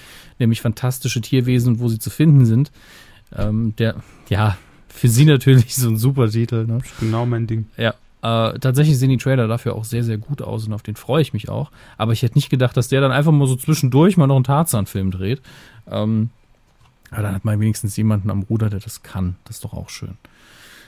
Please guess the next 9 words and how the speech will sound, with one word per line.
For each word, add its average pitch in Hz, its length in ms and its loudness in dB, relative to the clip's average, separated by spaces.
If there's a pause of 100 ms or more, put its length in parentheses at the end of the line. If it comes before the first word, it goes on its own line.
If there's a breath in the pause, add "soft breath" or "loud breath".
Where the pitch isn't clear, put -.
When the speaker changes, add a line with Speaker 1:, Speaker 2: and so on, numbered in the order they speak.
(180 loud breath)
Speaker 1:
Ansonsten 107 720 -2 (1300)
läuft 98 240 -8
zwar 90 200 -8
auch 104 120 -6
wieder 101 200 -4
einiges 98 340 -6
an, 101 220 -4
aber 80 300 -8 (920 soft breath)
naja. 92 340 -4